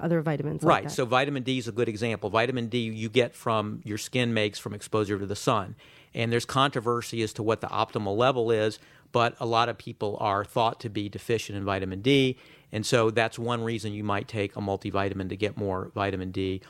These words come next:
Speaker 2: Older people, people over fifty, uh, tend to have lower levels of B twelve. That's because they have more trouble, uh, dige-, uh, absorbing B twelve from the food they eat. So that might make, make sense for older people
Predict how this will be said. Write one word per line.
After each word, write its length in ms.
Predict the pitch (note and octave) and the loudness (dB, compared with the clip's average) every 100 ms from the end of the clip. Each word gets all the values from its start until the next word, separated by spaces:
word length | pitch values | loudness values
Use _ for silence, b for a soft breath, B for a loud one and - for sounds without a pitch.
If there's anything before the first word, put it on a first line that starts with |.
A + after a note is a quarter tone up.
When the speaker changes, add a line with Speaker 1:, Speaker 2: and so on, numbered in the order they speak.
| b | b
Speaker 2:
Older 280 | - C#3+ C#3+ | 4 6 4
people, 400 | C3 C3+ B2 A#2+ | 0 -2 -2 -2
people 300 | A2+ A#2 A2 | -2 -4 0
over 180 | A2 G2 | 0 0
fifty, 500 | - B2+ - A#2+ G#2+ - B B | 2 2 4 0 0 -6 B B
uh, 140 | - A2 | 0 0
tend 240 | - B2+ | 0 -2
to 60 | A2+ | 0
have 160 | A2+ | 0
lower 280 | A2 A2+ A2 | 2 4 4
levels 360 | G#2+ G#2 G#2+ - | 2 0 0 -4
of 160 | F#2+ | -8
B 160 | F#2+ G#2+ | -4 -4
twelve. 640 | - - A#2+ A#2+ B2 A2+ | -2 2 4 4 0 -4
That's 180 | G2+ G#2 | -6 -6
because 300 | - - G2+ | -8 -8 -4
they 140 | G#2 | -2
have 200 | G2+ G#2 | -2 -2
more 180 | G2+ G2 | -4 -6
trouble, 440 | F#2+ A2+ G#2 G2+ F#2+ b b b | -2 0 2 0 -2 b b b
uh, 300 | G#2 G2+ G2+ | 0 2 0
dige-, 500 | - G2 G#2 A2 - | -2 -4 -2 -4 -2
uh, 260 | G#2+ F#2+ F#2+ - | -2 -2 -4 -8
absorbing 540 | A#2 G#2 A#2 A#2+ A2 G#2+ | -10 0 4 4 4 -2
B 160 | G#2+ | -4
twelve 300 | G2+ G#2+ G2+ | -2 0 0
from 140 | - G2 | -2 -6
the 60 | |
food 300 | G2 D#3+ D#3+ | 2 6 8
they 160 | C#3 B2 | 8 4
eat. 240 | A#2 A2+ | 4 0
So 220 | - A2+ | 0 2
that 180 | G#2+ G#2+ | 2 0
might 180 | A#2 A2+ | 0 -2
make, 220 | A2 G#2 - | -4 -8 -4
make 180 | A#2+ A2+ | -2 -2
sense 220 | - A2 | -4 -4
for 100 | A2+ | -2
older 280 | A#2 A2 G2+ | 2 2 0
people 420 | G#2+ G2 G2+ G2 | -2 -2 0 -2